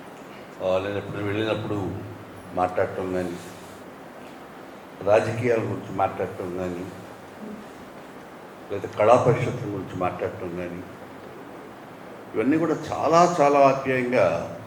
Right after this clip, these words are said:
కూర్చోబెట్టి మాట్లాడుకునేవాడు. నాకు కూడా కారణం తెలియదు కానీ,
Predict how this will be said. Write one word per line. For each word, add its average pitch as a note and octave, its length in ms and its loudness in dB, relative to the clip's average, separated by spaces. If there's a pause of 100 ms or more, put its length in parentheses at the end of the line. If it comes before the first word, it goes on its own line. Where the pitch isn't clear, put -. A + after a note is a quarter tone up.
(720)
కూర్చోబెట్టి A2+ 520 -2
మాట్లాడుకునేవాడు. F2 760 -6 (1200)
నాకు D3+ 180 8
కూడా D#3+ 400 8 (320)
కారణం C3+ 300 8
తెలియదు D3+ 300 4
కానీ, E3+ 180 0